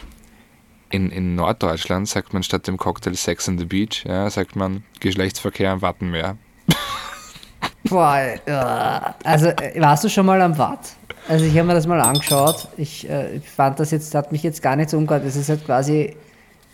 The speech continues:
Speaker 2: kilometerweit
Speaker 1: Es ist
Speaker 2: Gatsch.
Speaker 1: nix, ja.
Speaker 2: <laughs> Also so sandiger Gatsch, das ist so, wie wenn im Neißler, Neißler See wenig Wasser ist. Also das ist eigentlich gar nicht so geil. Aber es hat schon eine, also ich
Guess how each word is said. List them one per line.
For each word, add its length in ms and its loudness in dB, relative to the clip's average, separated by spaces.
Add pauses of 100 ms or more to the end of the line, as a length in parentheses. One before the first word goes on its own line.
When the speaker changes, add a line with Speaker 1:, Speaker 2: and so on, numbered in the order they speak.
Speaker 2:
kilometerweit 600 4
Speaker 1:
Es 180 0
ist 120 -14
Speaker 2:
Gatsch. 420 0
Speaker 1:
nix, 440 4
ja. 420 6 (140)
Speaker 2:
<laughs> 120 -2
Also 160 2
so 280 4
sandiger 580 2
Gatsch, 480 -2
das 120 0
ist 140 -2
so, 120 -2
wie 120 2
wenn 140 0
im 120 4
Neißler, 380 2 (180)
Neißler 420 -2
See 200 -2
wenig 300 0
Wasser 360 -4
ist. 220 -8
Also 180 0
das 200 -2
ist 260 -6 (560)
eigentlich 340 2
gar 200 2
nicht 140 0
so 200 -4
geil. 340 -4 (360)
Aber 280 2
es 180 0
hat 260 2
schon 180 0
eine, 320 2
also 200 2
ich 380 -4